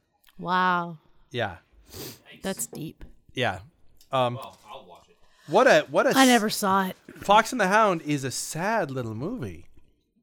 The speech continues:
Speaker 1: I know.
Speaker 2: It's kind of a
Speaker 1: It ki-,
Speaker 2: bummer.
Speaker 1: it kind of is.
Speaker 3: Yeah.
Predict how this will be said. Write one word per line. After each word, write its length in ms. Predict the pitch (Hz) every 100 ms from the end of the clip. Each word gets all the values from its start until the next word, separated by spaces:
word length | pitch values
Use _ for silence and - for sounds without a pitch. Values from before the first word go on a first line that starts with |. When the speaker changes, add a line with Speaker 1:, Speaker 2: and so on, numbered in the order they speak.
| -
Speaker 1:
I 120 | 208
know. 80 | 196
Speaker 2:
It's 80 | 190
kind 340 | 185 233 247
of 240 | 139 113
a 60 | 123
Speaker 1:
It 80 | 110
ki-, 60 |
Speaker 2:
bummer. 360 | - 143 214 -
Speaker 1:
it 140 | 196 202
kind 220 | 214 208
of 100 | 180
is. 480 | 180 175 165 180 -
Speaker 3:
Yeah. 60 | _